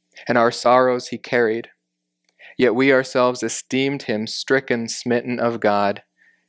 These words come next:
and afflicted. He was pierced through for our transgressions. He was crushed for our iniquities. The chastening of our well-being fell upon him,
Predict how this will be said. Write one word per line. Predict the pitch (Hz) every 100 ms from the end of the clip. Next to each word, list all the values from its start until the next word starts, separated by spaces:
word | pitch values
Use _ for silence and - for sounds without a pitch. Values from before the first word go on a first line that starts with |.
| _ -
and | 110 107
afflicted. | - 107 101 - - - _ _ _ _ _
He | -
was | 117 113 -
pierced | - 131 131 - -
through | - 123 127 107
for | 101 - 107 107 - -
our | 113 117
transgressions. | 107 - 98 98 107 90 - - - - _ _ _
He | - 120
was | 110
crushed | - - 113 113 -
for | -
our | 107 107
iniquities. | 104 101 - 104 110 - - _ _ - - -
The | 120
chastening | - 139 139 - 131 120
of | 113 -
our | 120 131 139
well-being | 120 117 110 113 113 107 104
fell | - 120 110
upon | - 107 98
him, | - 135 101 -